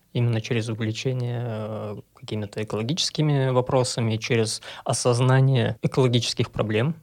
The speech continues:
которые, ну, в принципе, тогда уже были довольно-таки, как бы,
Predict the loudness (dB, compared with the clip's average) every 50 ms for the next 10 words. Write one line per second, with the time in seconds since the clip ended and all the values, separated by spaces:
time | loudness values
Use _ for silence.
0 | _ _ _ _ _ _ _ -8 -2 0 2 2 2 2 2 0 0 0 -2 -2
1 | -4 -4 -4 -4 -4 -4 -4 -4 -6 -6 -6 -6 -10 -8 -6 -2 0 2 2 2
2 | 4 2 2 2 2 2 2 2 2 0 0 0 0 0 -2 -2 -2 -4 -6 -6
3 | -6 -4 -4 -4 -2 -2 -2 -2 -2 -2 -4 -6 -8